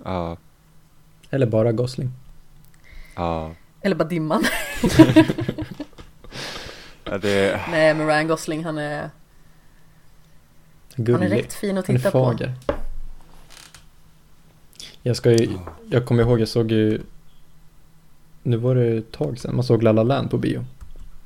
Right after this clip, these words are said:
Speaker 2: Men den ska man ju ta upp snart igen.
Speaker 3: Mm, den såg jag också på bio, faktiskt.
Speaker 2: Också väldigt bra på bio.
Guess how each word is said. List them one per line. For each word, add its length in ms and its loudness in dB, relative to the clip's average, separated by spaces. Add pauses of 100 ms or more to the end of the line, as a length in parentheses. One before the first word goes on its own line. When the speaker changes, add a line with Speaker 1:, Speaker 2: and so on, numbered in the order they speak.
Speaker 2:
Men 140 2
den 180 4
ska 140 -2
man 140 2
ju 100 2 (240)
ta 100 -2
upp 220 -8 (180)
snart 260 -10
igen. 120 -6 (2250)
Speaker 3:
Mm, 240 -6 (140)
den 140 -4
såg 120 -4
jag 80 -4
också 220 -8
på 80 -8
bio, 240 -6
faktiskt. 440 -18 (1400)
Speaker 2:
Också 280 0 (140)
väldigt 320 2
bra 100 -2
på 100 -4
bio. 220 -6